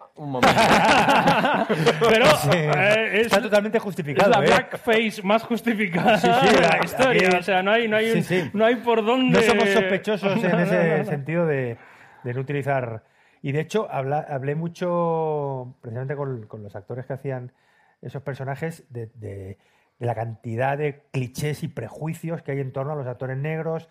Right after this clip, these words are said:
Speaker 3: eh, siempre los mismos papeles, eh, acentos africanos y, y que, y que están muy limitados. Y él, él me lo contaba, yo hubo un momento que desconecté, pero
Speaker 2: <laughs>
Speaker 3: por mi mentalidad colonial, pero, joder, tenía mucha razón.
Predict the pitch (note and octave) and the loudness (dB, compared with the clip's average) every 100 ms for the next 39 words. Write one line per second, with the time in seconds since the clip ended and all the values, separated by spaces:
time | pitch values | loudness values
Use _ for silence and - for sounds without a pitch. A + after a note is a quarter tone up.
0 | _ _ _ _ - C3+ C3 B2 D3+ C#3 | _ _ _ _ -6 -4 -4 -6 -6 -6
1 | C3 C3+ C#3 C#3 D#3+ D#3 D3 C3+ C#3+ C#3+ | -6 -4 -4 -2 -4 -2 -4 -4 -4 -4
2 | C#3 _ _ _ C3 C3 C3 B2+ B2+ B2+ | -8 _ _ _ -6 -4 -2 -2 -2 -4
3 | A#2+ C#3+ C#3 C3+ C3 D3+ D3+ C#3+ C#3 C#3+ | -6 -8 -8 -8 -8 -8 -4 -4 -4 -8
4 | D3 C#3 C3+ A#2+ A#2 A2 G#2+ A#2 A2 G2+ | -10 -10 -8 -6 -8 -10 -12 -14 -12 -10
5 | F#2+ G#2+ A2 - A2 A#2+ B2+ C3+ A#2+ D3 | -12 -14 -16 -12 -10 -8 -6 -6 -4 -6
6 | D3 - _ _ - C3 B2 A#2+ B2 B2+ | -6 -12 _ _ -12 -8 -6 -4 -6 -6
7 | C#3 - B2 B2 B2+ - C3 B2 A#2 A#2 | -8 -10 -10 -10 -12 -16 -10 -8 -8 -8
8 | A2+ C#3 F#3 D#3 C3 C3 C3 B2+ B2+ C3+ | -6 -2 -2 -2 -4 -6 -6 -8 -8 -8
9 | C3+ - - C3 B2+ D#3 G3+ F#3 C#3 A#2+ | -6 -8 -6 -8 -6 -6 -2 -2 -4 -6
10 | - C3+ B3+ - C4 - C4 G3 - - | -10 -2 0 2 0 0 -4 -6 -10 -10
11 | G#3+ D#3+ D3+ D3 C#3+ C3+ C3 C#3 D3+ C#3+ | -6 -2 0 -2 -2 -2 0 -2 -2 -4
12 | D3 E3 A3 F#3 C#3 - C#3 D#3 C3+ D#3 | -2 0 0 0 -2 -2 -4 -2 0 0
13 | F#3 F3 C3 D#3 F#3+ | 2 0 0 -2 -4